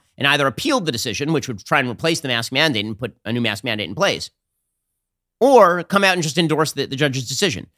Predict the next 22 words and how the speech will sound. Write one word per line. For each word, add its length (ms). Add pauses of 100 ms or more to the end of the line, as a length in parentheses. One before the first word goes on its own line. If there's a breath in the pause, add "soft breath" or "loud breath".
So 120
confusion 720
reigned, 360 (140 soft breath)
and 120
it 160
particularly 420
reigned 240
because 160
folks 260
in 60
the 60
media 340
cannot 360 (120)
handle 240
this, 160
particularly 440
on 60
M 80
S 120
N 80
B 80
C. 260